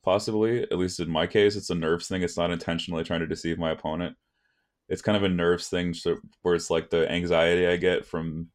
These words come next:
playing kinda bleeds over into just talking. You kinda get a little, uh, you know, for lack of a better phrase, verbal diarrhea. <laughs>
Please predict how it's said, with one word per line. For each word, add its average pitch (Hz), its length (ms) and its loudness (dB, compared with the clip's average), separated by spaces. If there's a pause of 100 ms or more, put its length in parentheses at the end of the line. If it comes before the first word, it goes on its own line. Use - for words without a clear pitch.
playing 85 500 -2
kinda 82 460 -2 (480)
bleeds 85 380 -2
over 82 320 2
into 85 220 -4
just 78 240 -6
talking. 95 560 -2 (760)
You 82 100 -10
kinda 82 220 0
get 82 120 0
a - 40 2
little, 80 400 0 (120)
uh, 78 300 0 (300)
you 80 80 -12
know, 82 80 -10
for 85 120 -4
lack 78 220 -2
of 85 60 -12
a 80 60 -10
better 80 200 0
phrase, 82 340 0
verbal 82 300 0
diarrhea. 85 640 2 (320)
<laughs> 117 80 -6